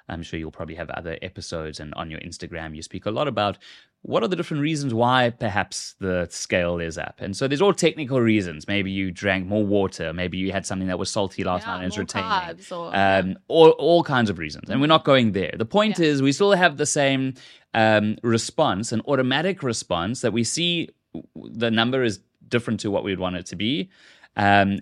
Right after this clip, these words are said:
Speaker 1: and, or maybe we look in the mirror and we're looking a little bit bloated. Or
Speaker 2: Someone takes a photo of you and you're like, "Damn." <laughs>
Speaker 1: Exactly, exactly. And, uh,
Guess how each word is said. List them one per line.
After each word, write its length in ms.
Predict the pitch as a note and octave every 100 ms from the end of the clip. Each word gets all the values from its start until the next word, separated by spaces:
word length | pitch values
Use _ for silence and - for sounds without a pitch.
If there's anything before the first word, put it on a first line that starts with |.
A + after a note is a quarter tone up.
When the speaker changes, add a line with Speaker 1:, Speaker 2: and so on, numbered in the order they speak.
| -
Speaker 1:
and, 640 | B2 B2+ B2+ B2+ B2 A#2 -
or 100 | A#2
maybe 240 | A2+ A#2
we 120 | A2+
look 200 | A2 A2+
in 40 | G#2
the 60 |
mirror 220 | A2 B2
and 160 | A#2 A2
we're 180 | G2 F#2+ - - -
looking 320 | A2 G#2+ A2
a 20 | G2
little 180 | G#2
bit 280 | F#2+ - - _
bloated. 800 | - A2 C3+ C#3 C#3 B2+ B2 A#2+
Or 60 | A2+ -
Speaker 2:
Someone 160 | A#3
takes 280 | C4+ A3+ -
a 40 |
photo 380 | A3 A#3 A3 G#3+
of 100 | G3+
you 160 | G3+ F#3
and 120 | F3+
you're 100 | E3+
like, 220 | E3 E3+ F3 E3 F3 _
"Damn." 640 | - E4+ F4 E4 C#4+ B3+ A#3
<laughs> 60 | C3+
Speaker 1:
Exactly, 880 | B2+ G#2 A#2+ A#2 A#2 A#2 A#2+ B2
exactly. 640 | - G#2+ G2+ G#2 G#2+ A2 G#2
And, 480 | B2 A#2+ A#2+ A#2+ A#2
uh, 220 | B2 A#2+